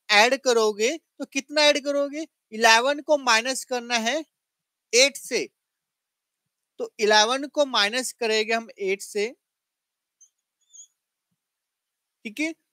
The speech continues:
तो यहाँ पर हमारा कितना आया, तीन ग्राम आया। अब यहाँ पर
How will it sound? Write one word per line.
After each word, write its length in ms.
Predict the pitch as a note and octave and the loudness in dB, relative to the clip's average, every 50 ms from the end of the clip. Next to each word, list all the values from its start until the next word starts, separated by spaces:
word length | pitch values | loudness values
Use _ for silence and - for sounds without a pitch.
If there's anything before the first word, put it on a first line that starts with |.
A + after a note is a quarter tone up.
| _ - | _ -8
तो 60 | D4+ | -4
यहाँ 280 | C4 A#3+ B3+ A#3+ C#4 D4 | 0 2 2 2 4 2
पर 120 | - D4+ | 2 2
हमारा 300 | D4 D4 C#4+ D4+ D4 D4 | 2 2 2 2 2 2
कितना 360 | D4+ - D4 - - D4 D4+ | 0 -2 -6 -10 -4 -2 0
आया, 200 | D4+ D4+ D4+ D#4 C#4+ - _ _ _ _ _ _ | 0 2 0 -2 -4 -8 _ _ _ _ _ _
तीन 240 | - C4+ C#4 D4+ D4+ | -4 -4 -2 -4 -4
ग्राम 360 | B3+ D4+ D4+ C#4+ C#4+ C#4 C#4 | -2 -2 0 0 0 -2 -2
आया। 260 | C#4 C#4 C#4 C#4+ D4 D4 _ _ _ _ _ _ - | -2 -2 -2 -2 -4 -8 _ _ _ _ _ _ -4
अब 160 | A3+ G#3+ A#3 | -4 -4 -4
यहाँ 300 | A#3 B3+ A#3 B3 D4+ E4 | -2 -2 0 2 2 0
पर 400 | C#4+ - C4+ B3+ B3+ C4+ D4+ | 0 0 2 2 4 2 2